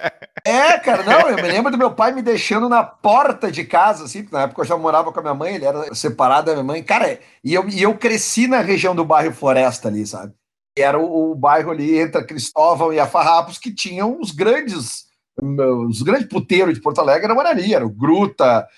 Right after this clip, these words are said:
era o, o, o Madrigal, aí tinha os outros ali, ah, sei lá o nome, eu me esqueci já o nome dos troços, mas enfim,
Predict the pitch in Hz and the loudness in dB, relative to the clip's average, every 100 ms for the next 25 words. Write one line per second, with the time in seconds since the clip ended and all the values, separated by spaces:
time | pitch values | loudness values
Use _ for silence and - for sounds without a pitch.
0 | _ 123 139 139 135 127 117 113 113 110 | _ 2 2 2 0 -2 -4 -2 0 0
1 | 104 98 107 135 127 127 101 139 175 180 | 0 -2 0 0 0 -2 0 4 6 6
2 | 143 117 113 127 120 151 110 107 175 170 | 4 2 0 -2 -4 -4 -4 0 0 0
3 | 143 101 151 185 135 98 82 98 135 - | -4 -8 -6 -6 -4 -6 -6 -4 -4 -4
4 | 220 165 180 139 156 120 113 110 120 - | -2 0 0 0 -4 -2 -4 -6 -10 -10
5 | 156 123 120 120 104 117 101 - 117 117 | -6 -2 0 0 -2 -6 -6 -8 -8 -6
6 | 156 220 - 196 | -4 -2 -2 -4